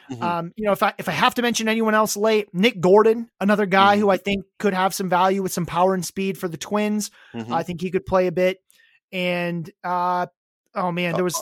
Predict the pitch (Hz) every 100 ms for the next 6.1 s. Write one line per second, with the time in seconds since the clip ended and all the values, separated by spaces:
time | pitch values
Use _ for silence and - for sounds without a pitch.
0 | - 180 156 175 151 160 151 185 190 -
1 | 185 180 180 - 190 202 175 151 127 107
2 | 85 76 90 131 160 _ - 214 247 240
3 | 247 254 240 269 247 - _ _ _ _
4 | _ _ _ _ _ _ 180 254 202 _
5 | _ _ _ _ _ _ _ _ 262 254
6 | -